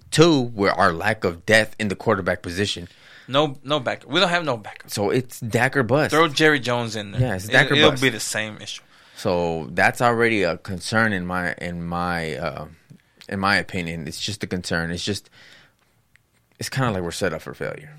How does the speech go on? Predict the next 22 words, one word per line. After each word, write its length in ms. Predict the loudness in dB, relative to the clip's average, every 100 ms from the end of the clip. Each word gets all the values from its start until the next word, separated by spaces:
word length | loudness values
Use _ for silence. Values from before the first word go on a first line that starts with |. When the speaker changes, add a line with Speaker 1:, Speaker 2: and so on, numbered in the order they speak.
| -12
Speaker 1:
You 80 | -6
know 80 | -4
what 100 | -4
I 40 |
mean? 200 | -6 -4
Speaker 2:
Number 160 | -4 -4
two, 220 | -8 -10 -12 -20 -20 _ _ _
how 160 | -4 -2
do 100 | -2
you 100 | -6
feel 240 | -6 -8
about 220 | -8 -10
your 100 | -10
coach 320 | -16 -16 -16
right 140 | -16 -18
now? 140 | -20 -20 _ _ _ _ _
Speaker 1:
I 120 | -2 2
never 240 | 2 2
liked 200 | -2 -4
Mike 140 | -10
McCarthy. 400 | -10 -12 -12 -10 -12
Speaker 2:
Okay. 220 | -12